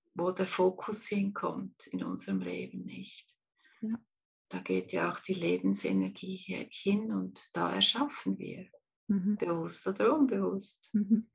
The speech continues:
Speaker 1: Genau.
Speaker 2: Ja.
Speaker 1: Mhm.
Speaker 2: Wo es jetzt so schön ums Nichttun ging, das war nochmal diese total schöne Nachricht an dich, ganz zu Beginn und auch nochmal am Ende, dass es jetzt gar nichts mehr zu tun gibt, dass du schon alles erschaffen hast und jetzt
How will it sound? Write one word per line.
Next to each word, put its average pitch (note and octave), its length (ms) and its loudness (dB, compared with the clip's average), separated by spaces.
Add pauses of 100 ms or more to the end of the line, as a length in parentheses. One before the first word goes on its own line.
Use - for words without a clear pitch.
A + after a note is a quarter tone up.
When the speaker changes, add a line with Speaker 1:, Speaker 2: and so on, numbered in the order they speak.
(580)
Speaker 1:
Genau. - 200 -2
Speaker 2:
Ja. G#3+ 360 -6 (800)
Speaker 1:
Mhm. G3+ 520 -10
Speaker 2:
Wo G3+ 200 8
es A#3 100 10
jetzt A3+ 140 6
so A3+ 80 4
schön A3 260 6
ums G#3 240 2
Nichttun A#3+ 540 8
ging, A#3 280 10
das G#3 200 2
war G3 120 2
nochmal F#3+ 300 2
diese F#3 260 0
total F#3 360 -2
schöne F#3 260 0
Nachricht F3+ 440 0
an F3+ 120 2
dich, F#3+ 340 0 (580)
ganz F3+ 300 0
zu F3+ 140 -2
Beginn F#3+ 400 4
und G#3 120 2
auch F#3 160 0
nochmal F#3 300 2
am F3+ 100 4
Ende, G3 380 2
dass F#3 160 0
es F#3+ 160 -8
jetzt - 280 -4
gar F3+ 200 4
nichts F3+ 320 0
mehr F#3 140 -2
zu - 160 -4
tun D4 320 8
gibt, F#3 280 -2
dass - 180 -6
du - 140 -6
schon - 280 -4
alles - 240 0
erschaffen G3+ 540 -4
hast G#3+ 340 -4
und G3 100 0
jetzt - 480 -6